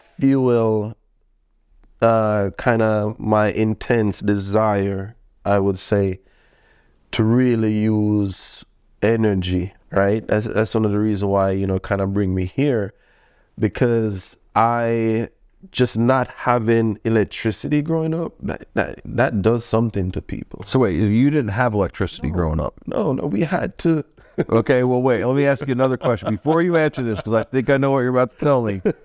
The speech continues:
Speaker 1: <laughs>
Speaker 2: So, um, okay, so you, you grew up in a house, you didn't have power because you couldn't afford
Speaker 1: I
Speaker 2: it.
Speaker 1: wouldn't even call it a house. The whole house is like this.
Speaker 2: Mm,
Speaker 1: And you,
Speaker 2: okay.
Speaker 1: like, this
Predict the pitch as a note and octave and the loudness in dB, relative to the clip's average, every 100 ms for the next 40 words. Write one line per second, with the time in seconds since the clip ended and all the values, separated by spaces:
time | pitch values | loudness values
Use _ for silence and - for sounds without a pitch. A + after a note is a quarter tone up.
0 | - - - - _ - - C3 A#2+ A2+ | -10 -8 -12 -12 _ -4 2 4 4 2
1 | A2 G2+ - _ _ _ _ _ _ - | 0 -4 -6 _ _ _ _ _ _ 2
2 | B2+ A2+ G#2 G2+ G2 F#2+ F2 - _ _ | 2 4 2 2 2 0 -2 -8 _ _
3 | - _ _ - A2 A#2 F2 E2 A#2 G#2 | -20 _ _ -2 2 2 2 2 2 2
4 | G2+ F#2+ - F2+ F#2+ A#2+ D#3 D3 G2+ B2 | 2 -2 -4 -6 -2 0 0 0 -2 -2
5 | E3 C#3+ B2+ B2+ A#2 G2 - - _ _ | 2 2 2 0 0 0 -2 -12 _ _
6 | _ _ F#2 A#2+ D3 D#3 D3+ C3+ - A#2+ | _ _ -2 2 2 2 2 0 0 0
7 | G#2 F#2 F#2+ G#2 - G#2+ G2 F2+ E2+ D#2+ | 2 0 -4 -8 -2 2 2 2 -2 -6
8 | E2 E2+ - F2+ C2+ D2 C#2 C#2+ E3+ D4+ | -6 -4 -2 -2 -2 -6 -4 -4 0 2
9 | G#3+ D#3+ - - G3 C3 G2+ F#2+ G#2 C3 | 2 0 -2 -2 0 0 -2 -6 -2 0
10 | E3+ G3 E3+ F3+ F3 F3+ D3+ D3+ D3 B2 | 0 0 0 0 0 -4 0 0 0 0
11 | B2+ G2+ - - - _ - G2 F2+ E2 | -2 -2 -10 -18 -20 _ -20 -20 -18 -18
12 | D#2 D2+ D2 A#2+ C#3+ D3+ D3+ - C3 C3 | -20 -14 0 2 4 2 0 -2 0 2
13 | B2 C3 E3 - | 2 2 0 -2